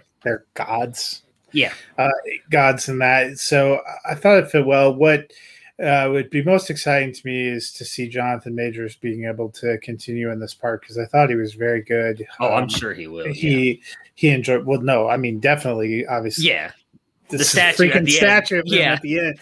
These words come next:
Speaker 1: But, I mean, going into the movies, and you have to assume, I, I would agree with you, it's probably launching into being a piece of,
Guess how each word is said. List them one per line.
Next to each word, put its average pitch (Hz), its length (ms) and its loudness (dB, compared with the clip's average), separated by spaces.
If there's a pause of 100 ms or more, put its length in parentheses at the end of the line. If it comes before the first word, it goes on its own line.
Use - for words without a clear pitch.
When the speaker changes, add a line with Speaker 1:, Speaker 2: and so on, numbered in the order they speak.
(300)
Speaker 1:
But, 175 100 0
I 175 60 4
mean, 165 340 -2
going 160 320 0
into 151 280 -6
the 139 80 -6
movies, 135 600 -6
and 120 160 -18
you 127 180 -12
have 127 160 -8
to 127 80 -14
assume, 123 400 -14
I, 123 220 0
I 131 180 2
would 131 140 0
agree 127 220 0
with 123 200 0
you, 127 160 0
it's 117 120 -8
probably 123 400 0
launching 120 420 -2
into 120 300 -6
being 117 280 -4
a 110 60 -4
piece 120 420 -8
of, 117 300 0